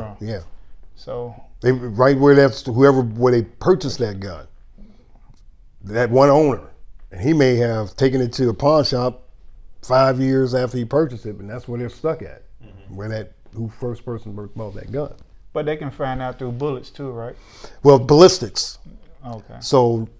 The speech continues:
Speaker 1: and now what you're, I think what you're alluding to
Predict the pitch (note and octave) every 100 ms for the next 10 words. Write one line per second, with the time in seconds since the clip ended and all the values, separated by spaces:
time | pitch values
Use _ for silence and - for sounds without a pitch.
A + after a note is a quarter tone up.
0 | - _ - - B2 A#2+ A#2 B2 A#2+ A#2
1 | - A#2+ A#2 F3+ F#3 D3+ - - - A#2
2 | F3 D3+ C3 C3+ A#2+ B2 A#2+ A2+ G#2 A2+
3 | G2+ G2+